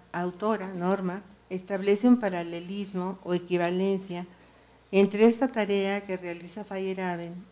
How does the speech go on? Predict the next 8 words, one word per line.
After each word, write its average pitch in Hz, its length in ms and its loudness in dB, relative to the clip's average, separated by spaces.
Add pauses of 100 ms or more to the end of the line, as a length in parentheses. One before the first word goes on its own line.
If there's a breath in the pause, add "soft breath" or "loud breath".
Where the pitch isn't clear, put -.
y 185 100 -4
los 190 200 2
estudios 220 500 0
genealógicos 190 1040 -4
de 170 100 -4
Nietzsche 185 440 2
y 180 80 -2
Foucault. 220 540 2